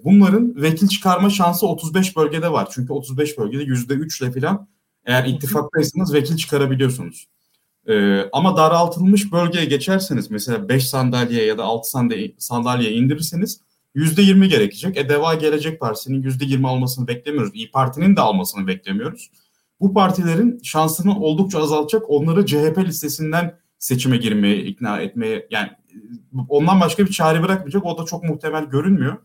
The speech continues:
Speaker 1: Muhalefeti parçalama stratejisi var. Bu birincisi. İkincisi ise şu. Şimdi normalde milletvekilleri sayıları partiler için hesaplanırken, e, en başta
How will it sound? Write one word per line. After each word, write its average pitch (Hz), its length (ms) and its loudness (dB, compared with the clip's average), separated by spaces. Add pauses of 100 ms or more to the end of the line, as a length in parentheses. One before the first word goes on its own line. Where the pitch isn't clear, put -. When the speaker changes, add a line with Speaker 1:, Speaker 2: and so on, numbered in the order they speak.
(440)
Speaker 1:
Muhalefeti 156 500 0
parçalama 160 580 0
stratejisi 147 500 -6
var. 117 160 0
Bu 190 140 4
birincisi. 196 540 4 (600)
İkincisi 190 500 4
ise 202 200 2
şu. 127 380 -2 (120)
Şimdi 175 320 0
normalde 175 480 2
milletvekilleri 156 760 -2
sayıları 135 480 -2
partiler 139 380 -2
için 135 240 -6
hesaplanırken, 170 880 -4 (320)
e, 120 100 -2
en 156 400 2
başta 190 540 -2